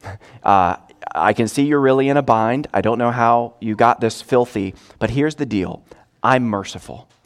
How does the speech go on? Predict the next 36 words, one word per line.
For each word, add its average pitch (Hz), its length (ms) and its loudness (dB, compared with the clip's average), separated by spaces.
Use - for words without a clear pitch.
I'm 120 260 0
loving. 95 480 -4
So - 300 -4
I'm 127 280 -2
gonna 147 240 -4
give 104 260 -4
you 117 100 -4
the 120 80 -6
chance 85 520 -10
to 98 120 -8
leave 92 380 -6
my 131 160 -2
throne 104 380 -4
room 107 320 -6
and 107 200 -2
go 95 200 -2
try 92 240 -8
to 92 40 -6
find 95 280 -4
a 87 40 -8
better 92 280 -2
outfit. - 420 -8
And 107 160 0
feel 104 200 -2
free 101 200 -4
to 95 60 -6
come 87 240 -8
back 78 320 -8
again." 82 400 -8
No, 160 180 2
it's, - 300 -4
"I 180 340 8
have 123 340 4
removed 104 380 -2
your 98 100 -2
sin. 85 400 -4